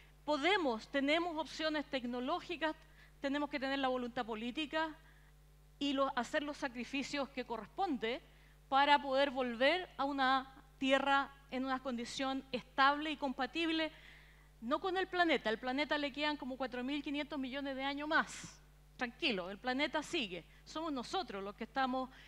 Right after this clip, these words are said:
en cuestión y muchas de las especies con las que convivimos. Así que estamos fuera de equilibrio y eso nos queda muy poco tiempo. Y a mí me gusta usar ahí a Alicia en El País de la Maravilla como un,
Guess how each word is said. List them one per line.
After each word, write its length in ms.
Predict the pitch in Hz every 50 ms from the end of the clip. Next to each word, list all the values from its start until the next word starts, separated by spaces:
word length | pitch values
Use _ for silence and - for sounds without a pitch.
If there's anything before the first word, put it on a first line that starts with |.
| -
en 140 | - 254 247
cuestión 560 | - 254 240 - - - 277 285 320 339 320 -
y 80 | 277
muchas 340 | 269 302 330 - 381 359 339
de 80 | 330 339
las 140 | 311 277 269
especies 600 | 254 - - - 349 330 - - 254 226 220 220 - - - - - - -
con 200 | - 262 254 254
las 120 | 247 247 247
que 440 | - - 254 247 247 262 254 - - -
convivimos. 800 | 254 240 226 214 240 240 220 196 170 156 - - - - - - - - - - - - - - - - - - - - - - - - - - - - - - - - - - - - - - - - -
Así 440 | - 277 302 294 - 311 359 359 -
que 100 | 339 320
estamos 440 | 285 - - 349 339 349 320 277
fuera 340 | - - 320 349 349 339 330
de 80 | 330 320
equilibrio 480 | 247 294 285 294 302 330 339 339 359
y 100 | 339 302
eso 180 | 320 311 - 330
nos 140 | 320 285 -
queda 220 | - 311 294 277
muy 160 | 262 277 320
poco 280 | 339 - 359 302 339 320
tiempo. 520 | - 311 302 302 285 - 320 311 311 294 294 311
Y 80 | - 269
a 60 | 262
mí 60 | 277 277
me 80 | 269
gusta 260 | 277 285 277 - - 285
usar 300 | 269 - - 269 262 269
ahí 240 | 262 262 269 269
a 60 | 254 254
Alicia 520 | 254 262 269 - - 269 262 247 240 -
en 120 | - 240 254
El 80 | 240
País 160 | - 262 254 247
de 80 | 262
la 80 | 254 240
Maravilla 480 | 233 226 233 226 254 262 247 254 240
como 240 | 240 233 226 233 233
un, 240 | 233 226 220 214 202